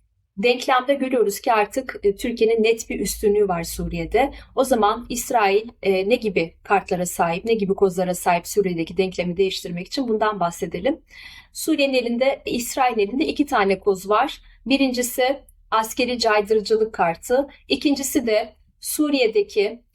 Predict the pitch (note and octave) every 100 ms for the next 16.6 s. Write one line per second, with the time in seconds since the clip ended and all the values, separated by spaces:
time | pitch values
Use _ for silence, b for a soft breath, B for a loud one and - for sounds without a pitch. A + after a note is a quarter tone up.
0 | _ - A3+ A3+ C4+ A#3+ - C4+ C4+ A#3
1 | - A3+ A#3+ A#3+ A#3+ - C4 A#3 G3+ G#3
2 | G3+ A3 A#3+ B3 - A#3 A3+ A3 B3 B3+
3 | B3 - B3 G3+ A3+ - - b - C#4+
4 | C4 C#4 A#3 A#3 B3+ C4 C#4 A3+ G3+ G3+
5 | G#3+ B3+ B3+ A#3 G#3+ F#3 G3 - b b
6 | G#3 A#3+ B3 - - D4+ C#4+ C#4+ A#3 A3
7 | A3 _ _ _ _ _ - G3 F#3+ D4
8 | C#4 A3 G#3 G3+ A#3 B3+ B3+ A3+ G#3 G3
9 | C4 D4+ B3+ A#3+ G#3+ F#3+ D#3+ D3+ - -
10 | - - - - - - - - - B
11 | B B B D4 B3+ A#3 A3+ - C#4+ C4+
12 | B3 A#3+ B3+ B3 B3+ C4+ A#3+ A#3 A#3 A3+
13 | C4 A#3+ F#3 - G3 A#3 G#3 - A#3+ A3+
14 | A3 G#3+ A3 A3+ A#3+ A#3+ G#3 G#3 G3+ C4
15 | B3 A3+ G#3 G3+ A#3+ A#3+ G3+ G#3 A3 G#3
16 | G3+ A3 A#3 - G#3